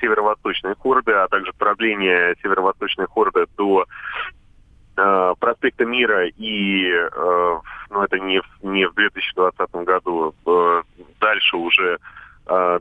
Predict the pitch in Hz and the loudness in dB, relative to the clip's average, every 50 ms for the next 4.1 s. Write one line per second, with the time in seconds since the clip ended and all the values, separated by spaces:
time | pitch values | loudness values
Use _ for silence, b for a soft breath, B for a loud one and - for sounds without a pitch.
0 | 85 _ - 107 107 104 101 98 98 92 90 87 82 76 - - 82 90 87 87 | -2 _ 0 2 2 4 4 4 4 2 2 0 -2 -8 -12 -6 -2 0 2 2
1 | - - 101 - 117 113 113 110 - 147 160 175 170 147 127 107 - - 87 92 | 2 0 0 0 0 0 0 0 0 0 2 2 2 2 0 -2 -4 -8 -10 -6
2 | 90 90 90 90 90 87 - 101 98 92 90 87 85 85 87 90 87 87 85 85 | -2 0 0 2 0 0 0 0 0 0 0 0 -2 -2 -2 -2 0 0 2 2
3 | 85 82 82 82 85 82 - _ _ _ _ _ 87 85 82 82 82 82 80 80 | 2 2 0 0 -2 -2 -6 _ _ _ _ _ -12 -10 -10 -10 -12 -12 -14 -16
4 | 80 | -18